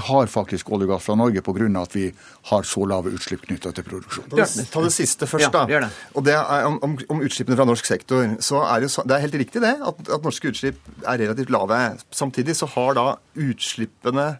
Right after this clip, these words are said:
Speaker 2: eller kostnadene ved utslippene på, ved produksjon, da,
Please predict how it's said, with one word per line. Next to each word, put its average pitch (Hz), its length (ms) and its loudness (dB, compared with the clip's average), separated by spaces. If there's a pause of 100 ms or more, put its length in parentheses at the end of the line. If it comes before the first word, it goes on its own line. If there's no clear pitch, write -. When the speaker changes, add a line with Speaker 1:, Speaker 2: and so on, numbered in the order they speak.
Speaker 2:
eller 131 240 -4
kostnadene 117 800 0
ved 131 160 4
utslippene 127 560 0 (160)
på, 131 100 2 (640)
ved 113 160 2
produksjon, 165 480 2
da, 131 140 2